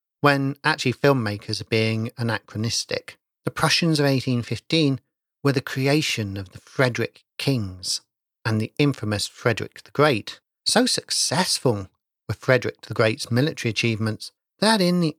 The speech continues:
early days of the French Revolution, it was assumed that the Prussian army would sweep into France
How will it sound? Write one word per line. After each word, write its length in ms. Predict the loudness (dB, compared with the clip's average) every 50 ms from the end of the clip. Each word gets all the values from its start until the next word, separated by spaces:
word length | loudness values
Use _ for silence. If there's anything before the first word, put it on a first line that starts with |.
| 0
early 320 | 2 4 4 4 2 2 0
days 480 | 0 0 -2 -2 -2 -4 -6 -6 -6
of 100 | -6 -8
the 60 | -10 -6
French 400 | -2 0 0 0 -2 -4 -4 -4
Revolution, 640 | -2 0 2 2 2 2 2 0 0 0 -2 -4 -6 _ _ _ _ _ _ _
it 80 | 0 0
was 160 | 2 2 2
assumed 840 | 0 0 -2 -2 -2 0 0 2 2 2 2 0 -2 -4 -6 -6 -8 -12 -14 _ _ _
that 80 | -12 -12
the 80 | -10
Prussian 400 | -6 0 0 2 2 2 0 0
army 440 | 2 2 0 0 -2 -4 -6 -6 -10 _ _ _ _ _ _ _ -2
would 140 | 0 0 2
sweep 640 | 0 0 0 -2 -4 -2 0 2 2 2 2 0
into 200 | 0 0 -2 -4
France 560 | -2 0 2 4 4 2 0 -2 -6 -12 -14